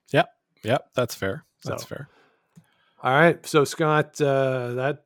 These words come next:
Speaker 2: uh, doesn't leave much drama, at least in my mind, as to who is left on the list.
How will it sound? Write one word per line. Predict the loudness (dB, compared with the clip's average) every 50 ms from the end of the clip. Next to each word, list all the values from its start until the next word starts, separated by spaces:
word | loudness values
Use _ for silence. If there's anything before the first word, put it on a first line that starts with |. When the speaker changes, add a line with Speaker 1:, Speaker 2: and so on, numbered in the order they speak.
| -2
Speaker 2:
uh, | 0 0 4
doesn't | 6 6 6 6 4 2 2
leave | 2 2 2 2
much | 2 0 0 -2 -4 -6
drama, | -2 0 0 2 0 0 -2 -6 -6
at | -6 -4
least | -4 -4 -4 -6 -8
in | -6 -4
my | -2 0 0 0
mind, | 0 0 -2 -6 -10 -10 -10 -10 -12 -14 _ _ _ _ _ _ -10
as | -6 -4 -4 -4 -6 -8 -12
to | -8 -6 -4 -4 -4 -4 -6 -10 -14
who | -12 -4 0 2 4 4
is | 4 4 2 -2
left | -4 0 2 2 2 0 0 -6 -12 -6 -2
on | 0 0 0 0 -2
the | -4 -4
list. | -4 -4 -2 0 -2 -2 -2 -6 -14 -16 -20 -20 -20